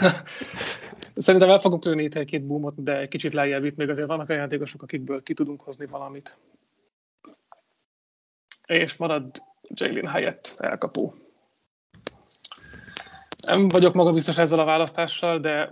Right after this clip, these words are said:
Hyatt sebességét szerintem nagyon fogják szeretni az N F L-ben, és igazán jó gyors játékos ebben a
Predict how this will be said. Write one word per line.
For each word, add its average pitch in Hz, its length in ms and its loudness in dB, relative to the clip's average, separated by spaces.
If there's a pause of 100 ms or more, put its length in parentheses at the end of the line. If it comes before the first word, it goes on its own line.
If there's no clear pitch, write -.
Hyatt 170 200 2
sebességét 156 440 0
szerintem 156 280 -2
nagyon 147 120 -2
fogják 143 300 -4
szeretni 147 340 -6
az 143 80 -8
N 147 140 -8
F - 80 -18
L-ben, 147 340 2
és 147 280 -6 (260)
igazán 185 380 6
jó 165 160 6
gyors 165 300 2
játékos 151 380 -6
ebben 151 240 -2
a 147 260 -2